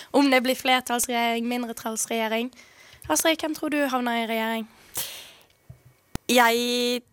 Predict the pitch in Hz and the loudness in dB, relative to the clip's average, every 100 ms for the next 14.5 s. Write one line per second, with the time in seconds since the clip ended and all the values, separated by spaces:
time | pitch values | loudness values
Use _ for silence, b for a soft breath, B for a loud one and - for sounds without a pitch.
0 | - 214 196 247 285 185 - 190 - 175 | -4 0 2 2 0 -4 -2 -2 -2 -4
1 | - - 185 160 180 165 160 160 - 160 | -4 -2 0 0 -2 -2 -4 -8 -6 -4
2 | 156 - - - 165 - 160 156 - 165 | -4 -4 -4 -4 -4 -4 -6 -8 -8 -4
3 | 170 165 160 160 160 160 160 156 165 156 | -4 -2 -4 -4 -4 -6 -8 -6 -4 -2
4 | 208 311 233 175 175 190 240 165 - 170 | 0 2 2 2 2 0 0 0 -2 -2
5 | 170 185 170 151 156 156 165 226 392 B | -2 -2 -4 -4 -4 -2 2 2 2 B
6 | - 214 208 202 202 196 180 190 - 180 | -6 -2 -2 -2 -2 -2 -2 -4 -6 -6
7 | - 180 156 165 - 165 - 180 - 175 | -2 0 0 -2 -4 -2 -2 -6 -6 -2
8 | 185 156 175 - - 165 160 160 175 170 | -2 0 -2 -2 -6 -2 0 -2 -4 -8
9 | - - 156 160 165 160 156 156 156 156 | -6 -4 -4 -4 -4 -6 -4 -4 -4 -2
10 | 175 156 160 220 370 - 202 190 220 208 | -2 -2 -2 -2 -2 0 -2 0 -2 -2
11 | - 156 175 196 180 170 170 185 156 175 | -2 -2 -2 -2 -6 -4 -4 -2 -2 0
12 | 180 214 - - - 240 214 170 175 175 | 2 2 2 0 0 2 2 2 0 2
13 | 208 - B B 233 269 370 320 226 269 | 2 0 B B 4 4 4 2 2 0
14 | 330 381 294 - | 0 0 -2 0